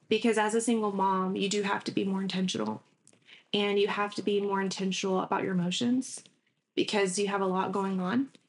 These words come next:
And so you have to reframe your mind constantly, um, to stay positive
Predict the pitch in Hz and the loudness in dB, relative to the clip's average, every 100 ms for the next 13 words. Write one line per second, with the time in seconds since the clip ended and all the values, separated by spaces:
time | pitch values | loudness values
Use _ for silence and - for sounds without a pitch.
0 | _ _ - 196 - 202 214 233 226 214 | _ _ -6 -2 0 2 2 0 0 -2
1 | - 208 196 196 196 202 202 202 196 190 | 0 0 2 0 -2 -2 0 0 0 0
2 | 190 185 175 190 240 240 - 190 190 196 | 2 2 2 2 2 2 0 0 0 -2
3 | 190 180 196 180 208 - _ _ _ - | -4 -4 -2 -2 -4 -10 _ _ _ -4
4 | 196 190 185 214 202 196 196 190 185 240 | -2 0 -2 -2 -2 -2 0 0 0 0
5 | 269 | 0